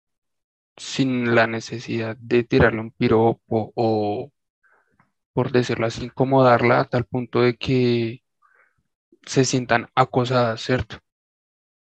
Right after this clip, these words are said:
Y lástima, lástima que el hombre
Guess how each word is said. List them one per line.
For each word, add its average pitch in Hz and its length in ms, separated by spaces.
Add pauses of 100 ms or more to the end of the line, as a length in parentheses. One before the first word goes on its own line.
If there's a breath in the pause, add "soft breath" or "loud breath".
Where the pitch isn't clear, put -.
(420)
Y 135 280
lástima, 135 500
lástima 143 360
que 131 560
el 120 120
hombre 135 640